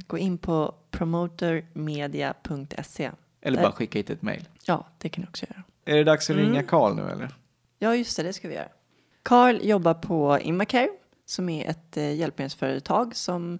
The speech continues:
Speaker 1: eh, har en massa bra rullstolar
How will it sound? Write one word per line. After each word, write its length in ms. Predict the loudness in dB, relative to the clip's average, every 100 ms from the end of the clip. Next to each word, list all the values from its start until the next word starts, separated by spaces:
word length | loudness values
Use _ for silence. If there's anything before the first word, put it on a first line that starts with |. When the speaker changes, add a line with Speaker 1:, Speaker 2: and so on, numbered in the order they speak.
| -6
Speaker 1:
eh, 80 | -2 0
har 240 | 4 6 6
en 180 | 6 4
massa 640 | 2 4 6 8 6 2 -4 _ _
bra 380 | -2 4 6 6
rullstolar 840 | 6 4 2 2 2 4 4 4